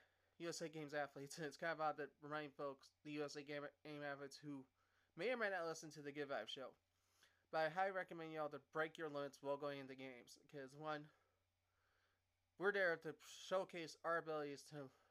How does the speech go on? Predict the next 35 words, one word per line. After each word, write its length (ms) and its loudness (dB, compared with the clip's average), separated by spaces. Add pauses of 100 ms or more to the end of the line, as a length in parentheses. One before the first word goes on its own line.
(160)
several 560 2
spectators 580 -4
and 120 -10
fans. 460 -10 (720)
It 60 -4
includes 300 -6
families, 680 -6 (840)
friends, 500 2 (680)
co-workers. 880 0 (540)
There's 140 0
a 200 2
whole 140 2
lot 180 6
of 80 0
people 180 -2
who 100 -4
are 80 0
there 180 2
that 160 2
actually 220 -6
prove 200 -6
that 160 -6
we 100 -6
can 140 -20
go 160 0
beyond 340 0
our 80 0
limits 280 -6
'cause 180 -12
we're 200 -2
showcasing 760 -4
our 160 2
abilities 460 -4 (380)
and 80 -8
what 180 2